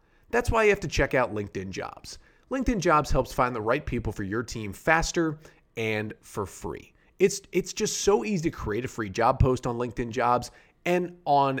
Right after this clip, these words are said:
the employee's end, it's so easy to find those jobs, apply to those jobs, and get that job as well. They've got simple tools like screening questions that make it easy to focus on candidates with just the right skills and experience,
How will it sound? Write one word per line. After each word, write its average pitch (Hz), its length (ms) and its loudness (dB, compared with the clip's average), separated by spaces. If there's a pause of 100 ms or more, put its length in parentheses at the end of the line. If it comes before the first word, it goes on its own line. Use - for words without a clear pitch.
(100)
the 110 380 -4
employee's 156 580 0
end, 113 240 -6
it's - 160 -6
so 196 260 2
easy 180 240 -2
to 151 80 0
find 202 400 -2
those 165 200 2
jobs, 147 440 2
apply 127 360 0
to 139 60 -2
those 120 180 -2
jobs, 110 440 -4
and 110 160 -12 (120)
get 131 240 -2
that 107 220 -2
job 98 440 -6 (440)
as 92 300 -8
well. - 180 -6
They've 127 140 4
got 143 160 4
simple 190 400 0
tools 156 460 2
like 95 180 -10
screening 160 480 -4
questions 143 560 -2 (180)
that 175 100 -2
make 185 120 4
it 190 140 -4
easy 214 240 -4
to 254 80 -2
focus 131 340 -2
on 110 100 -6
candidates 127 460 -2
with 120 160 -6
just 143 260 -4
the 185 80 0
right 113 220 -2
skills 110 360 -4
and 101 80 -12
experience, 147 600 -4